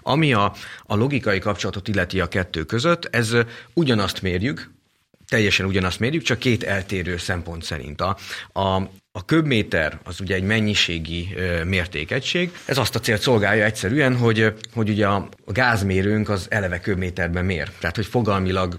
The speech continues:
ugye egy mennyiségi mérés zajlik, ami ennek megfelelően az elsődleges mértékegysége, ha lehet azt mondani, talán a, a felhasznált földgáz mennyiségnek, ami optimálisan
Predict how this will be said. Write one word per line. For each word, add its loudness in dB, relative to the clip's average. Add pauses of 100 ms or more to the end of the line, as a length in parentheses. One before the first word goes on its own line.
(100)
ugye -2
egy 0
mennyiségi 0
mérés -2
zajlik, -4 (380)
ami 2
ennek 0
megfelelően 0
az 4
elsődleges 0
mértékegysége, -4
ha -2
lehet 0
azt -8
mondani, -6
talán -2
a, -2 (220)
a -2
felhasznált -2
földgáz -2
mennyiségnek, -4 (300)
ami 2
optimálisan 2